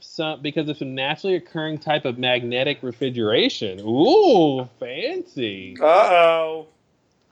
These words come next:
Speaker 1: Oh, you know, I was gonna s-, I was gonna say something like this, but I couldn't quite figure out what, what science-y thing would cause it to be cold. But this says magnetic refrigeration. This sounds like primer.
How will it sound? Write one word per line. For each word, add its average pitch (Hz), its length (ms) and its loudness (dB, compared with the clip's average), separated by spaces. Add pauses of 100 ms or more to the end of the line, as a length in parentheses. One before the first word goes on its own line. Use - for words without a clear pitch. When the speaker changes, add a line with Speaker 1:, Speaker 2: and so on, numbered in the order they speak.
Speaker 1:
Oh, 285 640 2 (200)
you 311 100 2
know, 320 180 -2
I 269 40 -4
was 320 180 -6
gonna 330 240 -6
s-, - 280 -10
I 190 60 -2
was 214 160 -8
gonna 320 220 -2
say 190 320 -2
something 143 400 -2
like 127 240 -2
this, 131 260 2
but 139 100 -4
I 131 60 -4
couldn't 208 360 -10
quite 151 480 -2 (260)
figure 143 300 0
out 123 320 2
what, 127 220 0 (140)
what 135 260 -4
science-y 127 760 -6 (100)
thing 117 300 -4
would 110 180 -4
cause 113 280 -2
it 107 120 -8
to 110 100 -10
be 107 180 -8
cold. 120 440 0
But 104 120 -8
this 160 180 -4
says 160 360 -4 (560)
magnetic 147 520 0
refrigeration. 139 800 -2
This 208 180 0
sounds 302 200 -6
like 202 180 -6
primer. 180 560 -6